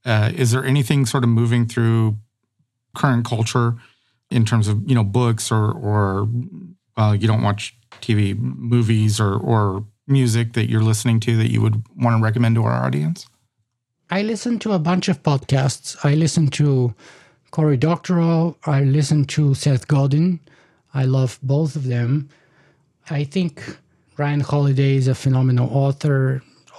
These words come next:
Speaker 2: I've read, I think, most, if not all of his books. Uh, Yuval Noah Harari is another one that I've read in all of his
Speaker 1: But for,
Speaker 2: books.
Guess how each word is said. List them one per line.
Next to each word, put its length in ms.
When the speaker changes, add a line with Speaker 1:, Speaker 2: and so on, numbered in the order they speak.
Speaker 2:
I've 240
read, 220
I 80
think, 320
most, 460
if 120
not 280
all 160
of 100
his 220
books. 500
Uh, 200
Yuval 440
Noah 260
Harari 720
is 140
another 340
one 360
that 180
I've 260
read 220
in 380
all 160
of 120
his 160
Speaker 1:
But 80
for, 120
Speaker 2:
books. 300